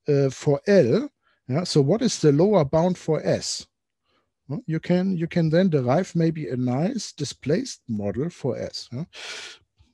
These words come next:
Maybe we can do that, uh, in some, some exercise. Uh, I c-, I cannot do it today. So, uh, the motivation why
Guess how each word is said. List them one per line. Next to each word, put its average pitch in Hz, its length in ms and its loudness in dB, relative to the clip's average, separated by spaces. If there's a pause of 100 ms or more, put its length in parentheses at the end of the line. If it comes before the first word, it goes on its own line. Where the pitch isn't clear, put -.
(340)
Maybe 170 280 -2
we 135 120 -6
can 107 180 -6
do 107 180 -6
that, 104 320 -6
uh, 95 140 -10
in 107 180 -10
some, 95 560 -10
some 98 220 -12
exercise. 127 720 -6
Uh, 107 160 -10
I 107 60 -10
c-, - 240 -16
I 139 80 -6
cannot 123 340 -8
do - 140 -12
it 98 100 -20
today. 95 480 -12 (720)
So, 170 600 6 (200)
uh, 143 320 4
the 139 380 4 (640)
motivation 147 880 2
why 151 340 4